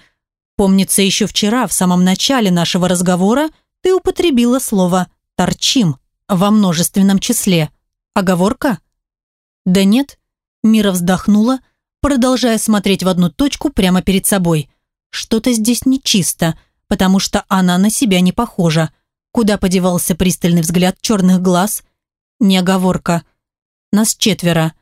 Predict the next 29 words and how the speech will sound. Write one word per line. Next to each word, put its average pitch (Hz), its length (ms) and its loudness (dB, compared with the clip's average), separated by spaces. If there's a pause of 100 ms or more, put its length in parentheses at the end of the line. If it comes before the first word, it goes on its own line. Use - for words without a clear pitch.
(540)
Мы 262 140 2
дружим 240 380 2
еще 214 340 0
с 196 60 -2
детдома. 180 640 0 (640)
Даже 196 300 0
не 220 100 2
помню, 220 320 0
сколько 196 400 -2
лет». 180 320 -2 (880)
«И 214 100 2
твои 185 280 0
друзья 185 760 0
тебя 180 240 0
кинули?» 208 580 0 (420)
Скорее 220 460 0
констатировал 185 760 -2
факт, - 420 -6 (140)
чем 349 240 0
задавал 196 420 0
вопрос. 175 520 -4 (800)
«Если 226 340 0
честно, 247 360 -2
не 220 180 2
знаю», 170 480 0 (500)
очень 247 300 -2
спокойно 269 560 -2
ответила 208 520 -2
девчонка 294 600 -2